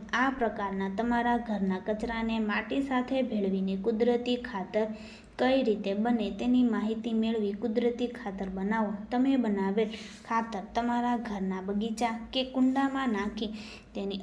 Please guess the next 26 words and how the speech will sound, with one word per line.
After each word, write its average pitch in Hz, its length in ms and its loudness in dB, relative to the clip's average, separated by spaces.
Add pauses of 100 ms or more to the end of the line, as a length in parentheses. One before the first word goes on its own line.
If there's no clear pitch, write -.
અસરકારકતા 220 800 -2 (120)
ચકાસો. 196 460 -4 (100)
શાળામાં 202 640 -2
વર્ગ 247 300 0
સમક્ષ 262 540 0
તમે 208 220 0
બનાવેલ 196 580 0
આ 233 160 2
કુદરતી 240 600 0 (460)
ખાતરનું 202 640 -2
પ્રદર્શન 208 540 -2
કરો 240 260 0
અને 233 240 -4
કુદરતી 240 600 -2
ખાતર 214 280 -4
બનાવતી 202 580 -4
સંસ્થાની 233 640 -4
મુલાકાત 190 580 -4
લઈ 226 200 -2 (460)
વિશેષ 254 460 2
માહિતી 214 480 -4
ભેગી 220 380 0
કરી 208 180 -2
શકાય 208 420 -4 (160)
અને 202 140 -6
કુદરતી 247 580 -2